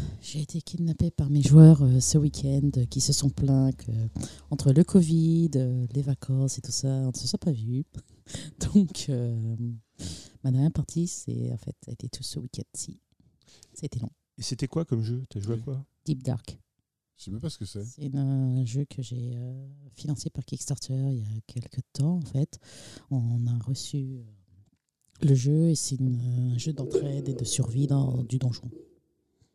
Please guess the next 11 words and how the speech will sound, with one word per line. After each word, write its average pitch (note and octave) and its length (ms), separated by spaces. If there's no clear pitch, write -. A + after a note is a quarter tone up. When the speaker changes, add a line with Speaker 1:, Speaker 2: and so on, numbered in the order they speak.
Speaker 2:
J'ai G#2 140
raté A#2 240
Speaker 1:
Donc, C3+ 40
Speaker 2:
ça, D#3+ 140
Speaker 1:
euh, - 20
Speaker 2:
dis E3+ 140
donc. G3 140
Speaker 1:
Bah D3 80
ouais. A#2 160
Speaker 2:
Sur - 200
Kickstarter ? E3 460